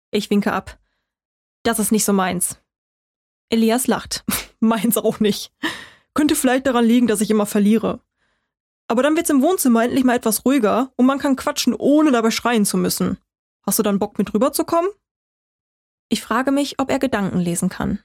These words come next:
Die Worte sind wie Überbrückungskabel, die einen Teil seiner Extra-Energy auf meine soziale Batterie übertragen.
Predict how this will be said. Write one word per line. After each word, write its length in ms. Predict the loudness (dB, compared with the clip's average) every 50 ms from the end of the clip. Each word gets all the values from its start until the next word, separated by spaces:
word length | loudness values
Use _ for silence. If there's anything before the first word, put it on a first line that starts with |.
| _ _ _ _ _ _ _ _ _ _ _ _ _ _ -4
Die 120 | -2 0 0
Worte 240 | 0 0 0 -2
sind 240 | 0 0 0 0 2
wie 140 | 2 2 2
Überbrückungskabel, 1000 | 2 0 0 0 -2 -2 0 2 2 2 0 -2 -4 -4 -2 0 2 2 0 0 -4 _ _ _ _ -4 -2
die 100 | -2 0
einen 160 | 0 0 -2
Teil 380 | -2 -2 0 0 2 2 2 0
seiner 300 | 0 0 0 0 0 -4
Extra-Energy 800 | -6 -6 -6 -4 -2 -2 0 0 0 0 0 0 0 0 -2 -4 _ _
auf 180 | -6 -6 -2 0
meine 260 | 0 2 2 2 0
soziale 400 | 0 -2 -4 -2 0 0 0 2
Batterie 400 | 0 0 -2 -2 0 0 0 0
übertragen. 720 | 0 -2 -4 -6 -6 -6 -4 -4 -4 -4 -4 -4 -6 -6 -8